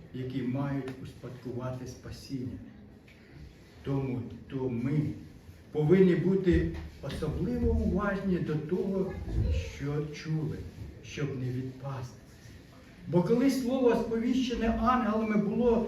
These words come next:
непохитне, і всякий злочин і непослух одержували справедливу відплату, то як ми уникнемо,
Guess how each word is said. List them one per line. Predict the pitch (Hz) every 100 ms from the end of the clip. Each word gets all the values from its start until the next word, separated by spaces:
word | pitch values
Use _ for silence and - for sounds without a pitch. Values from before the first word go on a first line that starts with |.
| - - - -
непохитне, | 165 202 220 - - 269 269 185 147 113 - - -
і | 175
всякий | 156 - 254 254 240
злочин | 165 180 254 254 226 226 214
і | 196
непослух | 220 226 226 269 262 233 196 - - -
одержували | 175 151 240 208 226 220 220 208 196 - -
справедливу | - 190 202 202 196 220 233 202 185
відплату, | - - 202 247 233 - - - - - - - - - -
то | 139 175
як | 240 220 202
ми | 208 208 - 208 - - - -
уникнемо, | 135 139 185 - 165 156 151